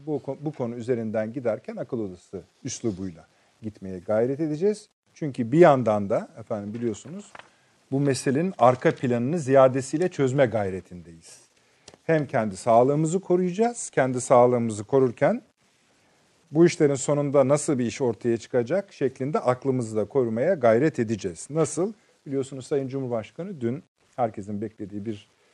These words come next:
basın toplantısıyla bu konudaki önlemleri, kendi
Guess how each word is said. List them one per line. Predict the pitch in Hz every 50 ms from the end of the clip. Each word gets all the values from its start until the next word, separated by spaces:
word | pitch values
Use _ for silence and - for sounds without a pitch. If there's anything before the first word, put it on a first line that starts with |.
| _ _ _ _ _ _ _ _ _ _ _ -
basın | 117 - - 156
toplantısıyla | - 117 107 98 - 101 101 104 101 - - - - - 110 98 95 123 180 240 262 - _ _ _ -
bu | 220 185
konudaki | - 147 127 120 104 107 107 - - 151
önlemleri, | - - 151 139 135 131 135 135 127 120 120 113 107 104 95 98 101 123 156 156 _ _ _ _ _ _
kendi | - - 127 127 120 110 123 120 113